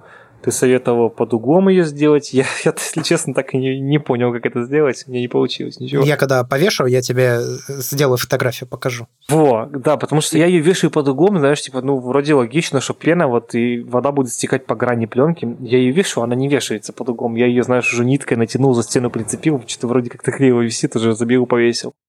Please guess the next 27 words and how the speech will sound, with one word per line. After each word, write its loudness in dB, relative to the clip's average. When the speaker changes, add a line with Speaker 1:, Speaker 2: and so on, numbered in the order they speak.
Speaker 2:
Я 0
покажу, -4
я -4
сделаю -6
фотографию. -4
Speaker 1:
Да, 2
а, 0
в -4
общем, -8
плёнка 4
должна 0
висеть -4
просто -4
ровно. -6
И 0
почему 2
это 0
вообще -4
делать 2
в -4
ванной? 2
Потому -2
что -2
ванна — 2
это -2
такое 2
более 2